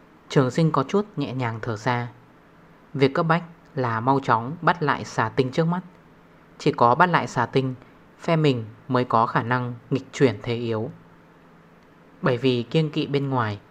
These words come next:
liên tiếp phát ra ám khí, Trường Sinh chỉ có thể toàn lực đoạt công, cùng với xà tinh cận thân giao chiến. Cận thân giao chiến vốn là điểm mạnh của Trường Sinh, nhưng lần này cùng xà tinh đối công,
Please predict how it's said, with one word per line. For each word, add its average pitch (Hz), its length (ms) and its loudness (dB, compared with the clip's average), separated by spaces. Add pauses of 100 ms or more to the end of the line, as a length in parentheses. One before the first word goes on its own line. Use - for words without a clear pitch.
(120)
liên 131 220 2
tiếp 170 160 -2 (140)
phát 165 140 -2
ra 135 200 0
ám 110 180 -2
khí, 110 340 -8 (500)
Trường 139 200 4
Sinh 170 260 0
chỉ 151 100 -6
có 135 100 0
thể 131 280 0 (100)
toàn 117 240 2
lực 117 140 -6
đoạt 117 220 -4
công, 123 260 2 (480)
cùng 127 160 4
với 120 200 2
xà 131 260 -4
tinh 120 360 -2
cận - 220 -2
thân 131 160 -2
giao 120 160 0
chiến. 113 360 -8 (840)
Cận 123 160 2
thân 151 160 2
giao 139 160 0
chiến 135 460 -4
vốn 127 180 2
là 151 200 0
điểm 117 240 -4
mạnh 117 140 -4
của 113 140 -4
Trường 113 200 -4
Sinh, 135 280 0 (640)
nhưng 151 240 0
lần 123 200 0
này 110 240 -4 (280)
cùng 120 280 2
xà 113 220 -6
tinh 135 240 0
đối 117 160 0
công, 123 300 0